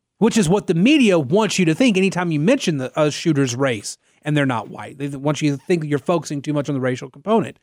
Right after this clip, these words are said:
The police are actively searching for this guy. If people are tuned into the media trying to figure this out, and the media is not telling them exactly what to look for, how do people know? How can people tip off the police?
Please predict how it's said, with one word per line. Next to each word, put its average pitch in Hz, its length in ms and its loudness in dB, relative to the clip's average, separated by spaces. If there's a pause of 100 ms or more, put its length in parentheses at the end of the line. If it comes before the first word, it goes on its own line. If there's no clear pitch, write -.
(580)
The 147 120 0
police 247 420 2
are 202 160 2
actively 196 640 0
searching 214 500 0
for 139 160 -4
this 117 300 -4
guy. 104 380 -6 (520)
If 180 160 -2
people 214 280 2
are 180 80 4
tuned 247 280 0
into 220 160 4
the 180 60 2
media 220 260 2
trying 190 280 -2
to 160 60 2
figure 165 360 0
this 139 300 0
out, 185 500 0 (640)
and 208 160 0
the 202 40 4
media 254 320 4
is 180 100 2
not 196 220 0
telling 226 300 2
them 170 220 2 (120)
exactly 185 600 0
what 170 260 0
to 165 100 0
look 277 220 4
for, 165 400 2 (360)
how 247 280 2
do 254 180 6
people 247 440 2
know? 226 300 6
How 202 260 0
can 240 180 0
people 233 300 2
tip - 260 0
off 131 220 0
the 156 80 -4
police? 214 640 -2